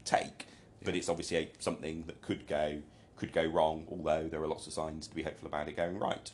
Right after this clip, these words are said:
Speaker 2: And as she would say herself, uh, she's got more experience than Nick Clegg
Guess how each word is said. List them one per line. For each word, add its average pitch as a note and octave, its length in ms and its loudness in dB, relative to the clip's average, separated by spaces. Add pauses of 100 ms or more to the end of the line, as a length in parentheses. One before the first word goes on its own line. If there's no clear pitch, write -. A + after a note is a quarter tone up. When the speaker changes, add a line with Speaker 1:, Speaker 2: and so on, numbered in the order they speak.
Speaker 2:
And C3+ 120 6
as B2+ 80 6
she C3 140 4
would G2+ 160 -2
say G#2 400 2 (120)
herself, A2+ 440 2 (120)
uh, A2 440 0
she's B2 180 0
got - 160 0
more B2+ 140 -2
experience A#2 340 -2
than B2 160 2
Nick - 140 0
Clegg C3 320 -2